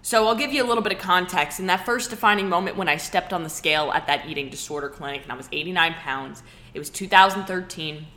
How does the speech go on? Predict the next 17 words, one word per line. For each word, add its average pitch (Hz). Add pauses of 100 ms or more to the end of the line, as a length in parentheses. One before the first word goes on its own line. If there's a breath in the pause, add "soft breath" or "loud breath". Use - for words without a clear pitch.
(760)
I 165
was 165
in 175
my 143
freshman 160
year 185
of 180
college, 151 (540 soft breath)
and 170 (560)
in 240
my 269
head, 170
that 208
was 220
rock 175
bottom, 180
but 170